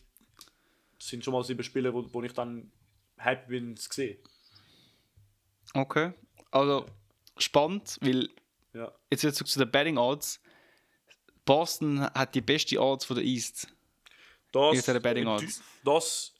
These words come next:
Speaker 1: äh, surprised mich sehr, muss ich
Speaker 2: Detroit
Speaker 1: sagen.
Speaker 2: die viertbeste für eine Championship.
Speaker 1: In der East?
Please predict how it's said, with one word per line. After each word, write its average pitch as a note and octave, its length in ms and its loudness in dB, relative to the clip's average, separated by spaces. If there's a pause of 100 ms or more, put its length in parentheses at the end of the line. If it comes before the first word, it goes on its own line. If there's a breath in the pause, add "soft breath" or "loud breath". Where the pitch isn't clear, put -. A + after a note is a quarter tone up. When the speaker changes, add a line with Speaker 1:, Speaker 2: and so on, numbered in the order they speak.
Speaker 1:
äh, A#3 120 -10
surprised C3+ 440 0
mich B2 100 -10
sehr, A#2+ 180 -6
muss G2 60 -14 (520)
ich D3+ 180 4
Speaker 2:
Detroit D#3+ 320 4
Speaker 1:
sagen. F#3 60 -16
Speaker 2:
die C#3 100 2
viertbeste A#2+ 1000 2 (140)
für - 140 2
eine A#2+ 120 2
Championship. A#2+ 640 0 (160)
Speaker 1:
In C3+ 100 -6
der C3 100 2
East? - 360 -4